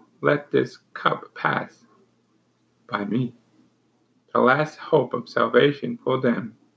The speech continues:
is to flee to my mercy. In her diary, Saint Faustina wrote, "Jesus told her, 'On each day of the novena,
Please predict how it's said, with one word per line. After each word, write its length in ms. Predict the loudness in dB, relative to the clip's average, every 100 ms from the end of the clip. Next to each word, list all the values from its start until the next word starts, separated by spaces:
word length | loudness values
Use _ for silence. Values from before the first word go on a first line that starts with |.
| _ _ _ _ _ _ 2
is 480 | 6 6 2 -8 -20 -16
to 140 | -16
flee 420 | -10 -2 -2 -2 -6
to 100 | -6
my 440 | -2 0 0 -2 -6 -18 _ _ _ _ _ _ -8
mercy. 420 | -6 -8 -12 -14 _ _ _ _ _ _ _ _ _ _ _ _ _ _ _ _ _ _ _ _ _ _ _ _ _ _ _ 0
In 160 | 4
her 100 | 4
diary, 500 | 4 4 4 4 2
Saint 280 | 2 0 0
Faustina 500 | -2 -2 -2 -2 0
wrote, 420 | 2 2 2 -4 _ _
"Jesus 560 | 0 2 2 2 0 -2
told 340 | 2 4 4
her, 240 | -2 -8 -16 _ _ _ _ _ _ _ _ _ _ _ _ _ _ _ _ _ 0
'On 240 | 4 4
each 380 | 2 -2 -6 -2
day 240 | 2 2 0
of 160 | -2
the 60 | -2
novena, 580 | 0 0 0 -4 -8